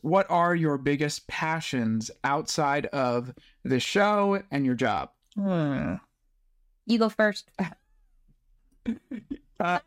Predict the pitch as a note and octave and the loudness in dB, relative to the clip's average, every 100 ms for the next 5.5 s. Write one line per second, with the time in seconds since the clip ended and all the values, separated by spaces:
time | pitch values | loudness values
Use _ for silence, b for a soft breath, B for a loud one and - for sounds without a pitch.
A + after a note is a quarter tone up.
0 | - D#4 - F#3 E3+ D#3 G3+ B3 B3+ C#4+ | -8 -8 -4 0 0 2 0 0 -2 0
1 | F4+ - A4 A4 - _ G#3+ A3+ F#3+ D#3+ | 0 0 0 -2 -8 _ -10 -8 -8 -10
2 | C3 C3 D#4+ D#4 A#3 F#3+ F#3 F#3 F3+ E3+ | -10 0 2 4 2 2 0 0 0 -4
3 | - F3 D#3+ G3+ G3+ D#3 D3 D#3 D#3+ D3 | -2 -2 2 4 2 2 0 0 -2 -2
4 | - D3 C#3 B2+ D#3 C#3+ C3+ C3 B2 B2+ | -2 -2 0 -2 -2 0 0 2 2 2
5 | B2+ C3 B2+ B2 | 0 0 2 2